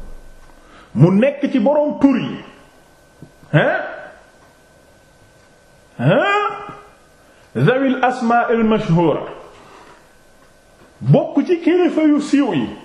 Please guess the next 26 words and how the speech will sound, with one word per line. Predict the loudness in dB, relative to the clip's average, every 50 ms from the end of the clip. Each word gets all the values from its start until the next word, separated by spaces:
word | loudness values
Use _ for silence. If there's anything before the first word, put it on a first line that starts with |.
| -18 -8
buñ | 0 2 2 2 2 0 0
ne | 0 0 0 0
moom | 2 2 2 2 2 0 -2 -4 -6 -10 -14 -18 -20 -20 -16 _
daayira | -2 2 4 4 4 4 0 0 0 0 0 0 -2 -2 -6 -8 -2
bés | 0 2 2 2 0
sàngam | -2 -4 -4 -2 -2 -2 -2 -2 -2 -2 0 0
de | -2 -2 -2 -4 -12 -18 -20 -2 2
mooy | 4 4 4 4 2 2
ñëw, | 2 2 2 2 0
wala | 0 -2 0 -2 -2 -2 -4 -6 -10 -14 -18 -20 -20 -20 -8 -2
waa | 2 2 2 2 2 0 -2
daara | 0 0 0 0 0 0 0
ji | 0
moom | 0 2 2 2 2 0
la | 0 0 0 -2 -4 -8 -10 -12 -12 -6
dañuy | 0 0 0 2 2 0 2 2
def | 2 0 0 -4 -8 -2
conférence, | 0 0 0 2 0 -2 -2 -2 -2 -2 0 0
moom | 2 2 4 4 4 2 2 2 2 0 0 0 -2 -2 0 2
moo | 2 2 2
koy | 2 0 0 0
organiser, | 0 -2 0 0 0 0 0 0 0 0 0 2
moom | 2 2 2 2 2
moo | 2 2 2 0
koy | 0 -2 -2 -2
animer. | -2 0 0 0 -2 -4